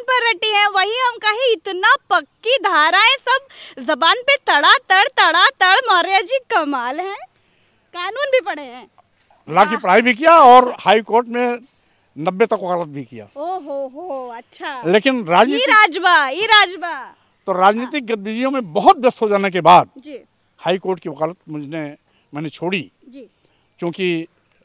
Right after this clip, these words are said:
Speaker 2: मैं इलाहाबाद विश्वविद्यालय उन्नीस सौ अस्सी में छोड़ा।
Speaker 1: अच्छा।
Speaker 2: छात्र राजनीति से अपनी राजनीति की शुरुआत की।
Speaker 1: हम्म।
Speaker 2: विश्वविद्यालय छोड़ते ही सामाजिक राजनीतिक मंचों पर मैं सक्रिय हो गया।
Speaker 1: हम्म, हम्म।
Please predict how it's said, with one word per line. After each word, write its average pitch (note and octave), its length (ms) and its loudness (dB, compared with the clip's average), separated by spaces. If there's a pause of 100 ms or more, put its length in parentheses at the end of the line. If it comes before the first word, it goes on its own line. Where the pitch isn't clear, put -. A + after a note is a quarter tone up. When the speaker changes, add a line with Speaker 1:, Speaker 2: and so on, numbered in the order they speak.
(140)
Speaker 2:
मैं F3+ 420 -4
इलाहाबाद E3+ 520 -4 (640)
विश्वविद्यालय D#3+ 640 -12
उन्नीस E3 260 -12
सौ G3 60 -16 (100)
अस्सी E3+ 220 -8
में C#3 100 -12
छोड़ा। G#2 340 -20 (240)
Speaker 1:
अच्छा। - 380 -20 (560)
Speaker 2:
छात्र F3 380 -4
राजनीति D#3 400 -6
से F#3 100 -10
अपनी F3 200 -10
राजनीति E3+ 340 -6
की E3+ 40 -14
शुरुआत E3+ 280 -2 (100)
की। F#2+ 120 -20 (180)
Speaker 1:
हम्म। D4 180 -18 (1120)
Speaker 2:
विश्वविद्यालय F3 500 -4
छोड़ते E3+ 320 -10
ही F#3+ 140 -8
सामाजिक E3 560 -6
राजनीतिक E3 480 -8
मंचों D#3+ 240 -8
पर F3+ 120 -6
मैं F3 120 -8
सक्रिय D#3+ 320 -10
हो A#2+ 100 -12
गया। G#2 160 -20 (120)
Speaker 1:
हम्म, E4+ 160 -12
हम्म। A#3 260 -20